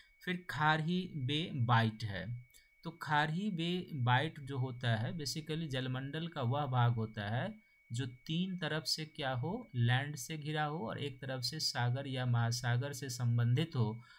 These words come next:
तो उसको खारही बे बाइट। हालांकि इसमें कुछ टेक्निकली अंतर होता है जो हम आपको आगे बता देंगे।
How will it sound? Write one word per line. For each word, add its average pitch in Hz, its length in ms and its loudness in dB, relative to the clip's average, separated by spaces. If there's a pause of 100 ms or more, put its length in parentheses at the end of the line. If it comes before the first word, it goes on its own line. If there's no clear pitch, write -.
(140)
तो 139 60 -12
उसको 156 320 -4 (100)
खारही 139 420 0
बे 117 220 0
बाइट। 95 280 -4
हालांकि 170 260 -4
इसमें 180 200 -6
कुछ 180 160 -6 (120)
टेक्निकली 180 540 -4
अंतर 143 440 -4
होता 135 380 -2
है 165 240 -6
जो 123 140 0
हम 120 100 6
आपको 120 280 2
आगे 113 220 0
बता 104 320 -6
देंगे। 92 380 -6